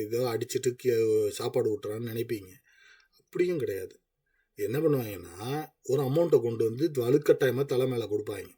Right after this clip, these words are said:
"இந்தாங்க, உங்களுக்கு வந்து அஞ்சு பில்லியன் யூரோ கொடுக்குறோம்" அப்படின்னு. இவங்க சம்பாதிக்கிறது அவ்வளவு, ஆனா அஞ்சு பில்லியன் யூரோ கொடுக்குறோம்னு சொல்லிட்டு,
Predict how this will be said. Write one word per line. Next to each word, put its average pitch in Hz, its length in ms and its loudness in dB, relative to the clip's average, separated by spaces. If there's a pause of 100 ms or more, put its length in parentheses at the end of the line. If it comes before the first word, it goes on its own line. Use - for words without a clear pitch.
(160)
"இந்தாங்க, 120 320 -8
உங்களுக்கு 104 440 -6
வந்து 110 200 -6 (480)
அஞ்சு 104 240 -10
பில்லியன் 98 360 -8
யூரோ 110 180 -4
கொடுக்குறோம்" 101 520 -10 (640)
அப்படின்னு. - 360 -8
இவங்க 110 280 -6 (140)
சம்பாதிக்கிறது 123 560 4
அவ்வளவு, 110 720 -2
ஆனா 135 300 -4
அஞ்சு 131 240 2
பில்லியன் 120 260 0
யூரோ 131 300 10
கொடுக்குறோம்னு 113 400 -2
சொல்லிட்டு, 110 760 -2